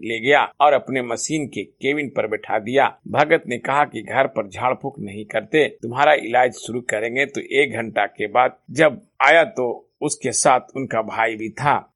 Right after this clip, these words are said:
दोनों मिलकर छेड़छाड़ करने लगे। जब विरोध किया तो उसके साथ भाई ने भी गलत नियत से पीड़ित को पकड़ लिया। घटना के संबंध में महिला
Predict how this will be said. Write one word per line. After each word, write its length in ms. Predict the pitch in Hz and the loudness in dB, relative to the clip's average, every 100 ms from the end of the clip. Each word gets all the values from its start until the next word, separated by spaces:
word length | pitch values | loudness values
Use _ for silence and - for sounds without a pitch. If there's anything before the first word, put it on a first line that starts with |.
| 104 | -2
दोनों 300 | 147 175 151 | 2 4 2
मिलकर 420 | 127 127 139 120 | -2 -4 -4 -4
छेड़छाड़ 460 | - 135 123 139 | -2 -4 -2 -4
करने 320 | 127 113 107 110 | -4 -4 -6 -6
लगे। 300 | 117 127 113 - 110 | -4 -2 -2 -4 -2
जब 220 | 143 135 | 0 0
विरोध 280 | 123 135 139 | 0 0 0
किया 300 | - 139 131 - _ | -2 2 2 0 _
तो 80 | 147 143 | 0 0
उसके 320 | 131 127 - 117 | -2 -6 -4 -2
साथ 240 | - 131 104 | 0 0 -2
भाई 360 | 95 110 139 | -6 0 0
ने 160 | 139 120 | 0 -4
भी 180 | 110 131 | -6 -6
गलत 300 | 117 120 135 113 | -2 0 -2 -4
नियत 260 | 113 107 | -6 -6
से 160 | - 123 | -4 -8
पीड़ित 280 | - 131 143 | -6 -6 -6
को 140 | - 117 - | -6 -8 -8
पकड़ 220 | - 113 107 | -6 -2 -2
लिया। 300 | 117 139 113 - _ | 2 4 4 0 _
घटना 360 | 107 151 165 175 | 0 0 2 0
के 160 | 165 127 | 0 -2
संबंध 380 | 120 127 143 | -2 -2 -4
में 120 | 151 151 | -6 -8
महिला 300 | 117 110 127 | -8 -2 -2